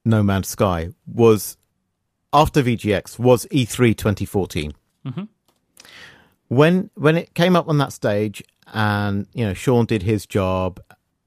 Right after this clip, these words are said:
Speaker 1: and the media picked up on it
Speaker 2: This
Speaker 1: and
Speaker 2: was
Speaker 1: it
Speaker 2: probably
Speaker 1: won.
Speaker 2: the first time we heard the planets line, right? Like, how many planets there were, and, and we got a lot of that kind of information.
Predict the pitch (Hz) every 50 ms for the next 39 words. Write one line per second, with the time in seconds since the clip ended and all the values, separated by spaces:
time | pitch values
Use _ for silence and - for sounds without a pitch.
0 | _ _ _ _ _ _ - 98 98 98 98 95 95 92 95 95 92 87 - -
1 | _ _ _ _ _ _ _ - 101 120 110 120 135 151 127 139 139 - - 135
2 | - - - 110 - - 110 101 104 104 101 - - _ - - 180 180 - -
3 | 208 113 113 208 190 185 - 107 - 139 127 131 - - 135 127 117 - - 135
4 | 127 120 113 113 110 101 123 117 113 110 107 - 110 - - 120 117 110 110 107
5 | - - - 110 107 107 104 104 107 110 117 123 - - 113 110 - - 113 107
6 | 107 107 110 107 - - 113 107 107 107 104 - - 117 107 104 101 101 101 98
7 | 101 101 101 101 101 104 - - 123 120 - - 120 120 113 - 131 120 120 120
8 | 117 117 - 120 110 113 123 113 110 107 - _ - - 117 110 107 101 104 104
9 | 98 - 120 113 107 110 110 - - - - 127 123